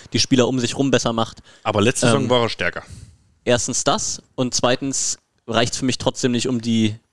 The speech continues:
Speaker 1: Top drei, die Flo und ich da gebastelt hatten und bei denen sich Christoph anschließen wollte, zu verdrängen.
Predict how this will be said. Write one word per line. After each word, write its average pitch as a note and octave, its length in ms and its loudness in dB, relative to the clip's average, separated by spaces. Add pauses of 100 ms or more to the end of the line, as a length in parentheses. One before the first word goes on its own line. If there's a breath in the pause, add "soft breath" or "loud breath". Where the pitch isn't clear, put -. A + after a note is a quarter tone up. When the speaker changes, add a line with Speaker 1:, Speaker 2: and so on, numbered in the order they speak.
(180)
Speaker 1:
Top - 160 -2
drei, A2 220 2
die A2 120 -2
Flo A2 240 0
und G#2+ 140 -2
ich - 180 -4
da G#2 300 2 (340)
gebastelt A2 400 -4
hatten A2+ 160 -4
und G#2+ 80 -6
bei G#2+ 80 2
denen G#2 160 -4
sich G#2+ 160 -4
Christoph - 320 -4
anschließen G2+ 380 -8
wollte, G2+ 300 -2 (100)
zu - 120 -12
verdrängen. F#2+ 440 -4